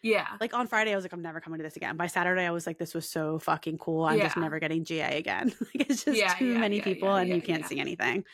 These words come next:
Speaker 1: There was a lot of people. And it was fine for, like, me and my sister, but we were talking about, like, bringing my mom if she liked the lineup. 'Cause this year, like, so many of her, like, artists that she used to listen to when we were growing up were on the
Speaker 2: Yes.
Speaker 1: lineup. We would have to get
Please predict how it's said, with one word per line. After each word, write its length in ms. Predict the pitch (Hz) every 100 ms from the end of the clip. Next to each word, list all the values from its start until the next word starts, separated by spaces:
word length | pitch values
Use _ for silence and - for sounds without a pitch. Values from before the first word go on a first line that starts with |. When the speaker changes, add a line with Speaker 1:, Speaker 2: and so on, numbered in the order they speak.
| 226
Speaker 1:
There 220 | 233 226
was 380 | 214 196 196 -
a 80 |
lot 400 | 196 190 180 185
of 80 | 196
people. 360 | - - - - 247
And 80 |
it 40 | 277
was 200 | 339 -
fine 460 | - 214 214 220
for, 100 | 226
like, 160 | 220 208
me 120 | 208
and 60 | 202
my 80 | 202
sister, 400 | 196 202 - 214
but 180 | 208 208 -
we 100 | 214
were 60 | 196
talking 200 | 202 202
about, 200 | 196 -
like, 160 | 202 196
bringing 220 | 196 196
my 120 | 190
mom 580 | 185 180 185 185 185 190 -
if 120 | 196
she 200 | - 202
liked 320 | 185 190 -
the 80 | 208
lineup. 580 | 196 190 190 190 190 214 - - -
'Cause 120 | 247 202
this 180 | 196
year, 80 | 202
like, 120 | 190 190
so 220 | 202 196
many 180 | 233 226
of 80 | -
her, 200 | 196 214
like, 280 | 220 214 _
artists 320 | 202 185 185 208
that 120 | 190
she 120 | 190
used 120 | 185
to 60 | 190
listen 220 | 185 196
to 100 | 180 196
when 80 | 185
we 80 |
were 100 | 185
growing 260 | 196 185 185
up 140 | - 214
were 120 | 208
on 240 | - -
the 360 | 190 208 208 196 _ _ _ _
Speaker 2:
Yes. 40 | 175
Speaker 1:
lineup. 640 | 147 - 202 214 - -
We 120 | 220
would 120 | 202 185
have 340 | 185 190 -
to 100 | -
get 300 | - - -